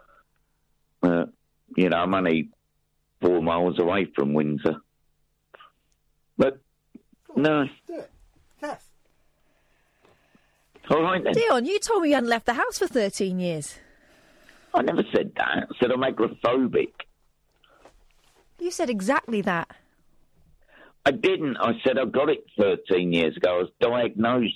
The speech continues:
Speaker 1: thirteen years ago.
Speaker 2: Just to back Kath up on this, I was listening to this at home while playing the new Spider-Man game on the
Speaker 1: Yeah.
Speaker 2: PlayStation four, um, and you did say you hadn't left the house for thirteen years.
Speaker 1: No, I didn't, 'cause I couldn't rewind it.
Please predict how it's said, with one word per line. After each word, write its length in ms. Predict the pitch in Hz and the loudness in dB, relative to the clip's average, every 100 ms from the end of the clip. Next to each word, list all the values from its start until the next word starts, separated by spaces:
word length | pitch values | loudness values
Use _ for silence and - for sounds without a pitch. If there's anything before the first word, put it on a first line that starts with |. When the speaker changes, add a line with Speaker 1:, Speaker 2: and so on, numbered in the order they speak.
| - | 0
Speaker 1:
thirteen 560 | 87 71 - 73 73 69 | 0 0 -2 -2 -2 -2
years 320 | 73 69 - | 0 -2 -4
ago. 240 | - 64 62 - _ - - - - _ - | -4 -6 -6 -14 _ -20 -20 -20 -20 _ -10
Speaker 2:
Just 200 | 202 - | -10 -8
to 60 | |
back 220 | 190 214 - | -2 -2 -2
Kath 240 | 185 170 | -2 0
up 160 | 170 - | 0 0
on 80 | 113 | -4
this, 180 | 107 135 | -2 0
I 60 | |
was 140 | 135 127 | 0 0
listening 300 | 143 - 127 | -2 -2 -4
to 100 | 110 | -4
this 180 | 110 - | -4 -2
at 60 | |
home 180 | 110 113 | -2 -2
while 100 | 101 | -4
playing 280 | - 104 98 | -4 -4 -2
the 60 | |
new 120 | 101 104 | -4 -6
Spider-Man 500 | - 104 98 90 87 | -4 -4 -4 -6 -10
game 200 | 90 87 | -10 -10
on 80 | |
the 80 | 87 | -2
Speaker 1:
Yeah. 140 | 135 135 | 0 0
Speaker 2:
PlayStation 340 | - 101 87 95 | -2 -8 -8 -10
four, 180 | 98 87 - - - - | -10 -12 -16 -20 -14 -6
um, 220 | 101 98 - - | -4 -4 -10 -8
and 180 | 117 117 | -4 -2
you 80 | |
did 180 | 110 120 | 0 -2
say 160 | - 107 | -2 -2
you 100 | 101 | -2
hadn't 200 | 107 101 | -4 -4
left 180 | 101 - | -8 -6
the 80 | |
house 200 | 101 95 | -6 -6
for 100 | - | -10
thirteen 420 | 90 98 90 90 87 | -12 -12 -10 -14 -14
years. 260 | 82 - _ _ _ _ - - | -18 -20 _ _ _ _ -20 -2
Speaker 1:
No, 180 | 120 131 | 0 0
I 60 | |
didn't, 460 | 123 120 104 82 - | 0 0 0 -4 -4
'cause 160 | - 104 | -2 -2
I 60 | |
couldn't 240 | 113 90 71 | 0 -2 0
rewind 520 | 80 71 82 85 80 | 0 0 0 0 0
it. 180 | 80 | 0